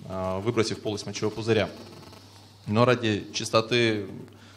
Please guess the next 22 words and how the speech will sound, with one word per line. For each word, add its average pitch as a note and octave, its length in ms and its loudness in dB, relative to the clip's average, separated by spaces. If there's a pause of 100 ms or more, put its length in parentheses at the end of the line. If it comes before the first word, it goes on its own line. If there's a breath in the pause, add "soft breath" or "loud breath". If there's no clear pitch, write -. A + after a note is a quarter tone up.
(280 loud breath)
ну, F#2 180 -10
ск-, - 240 -14
сказать, G2 560 -10
не G#2 100 -12
то G#2+ 80 -10
чтобы G2 220 -10
эксперимента, A#2 460 -8
но G2 80 -6
ради G2 200 -6
чистоты, G#2+ 680 -2
э, G2 960 0
исследования A2+ 500 -2
и G2+ 440 -12
конкретно G#2 440 -6
клинического G2 420 -8
случая A2 480 -6 (300 loud breath)
абляция A2 500 2
была G#2 200 2
выполнена G#2+ 500 -2
в - 60 -14
полном A2 400 6
объёме. F#2+ 400 -4